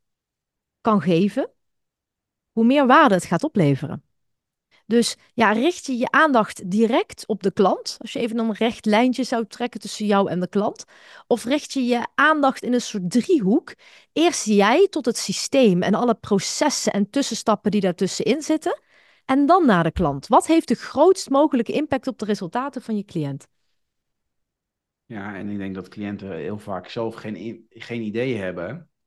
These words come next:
Speaker 2: wat, eh, binnen hun systeem nou de meeste impact maakt. En
Speaker 1: Ja.
Speaker 2: een aantal mensen waar wij mee werken,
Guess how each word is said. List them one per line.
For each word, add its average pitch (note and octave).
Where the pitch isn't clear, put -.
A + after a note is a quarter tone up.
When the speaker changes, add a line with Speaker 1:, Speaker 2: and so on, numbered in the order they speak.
Speaker 2:
wat, A2+
eh, F2+
binnen A2
hun B2+
systeem G#2+
nou G2+
de F#2+
meeste A2
impact A#2+
maakt. D#2
En F#2
Speaker 1:
Ja. F3+
Speaker 2:
een A2
aantal C3
mensen A2+
waar G2
wij B2+
mee A2
werken, B2+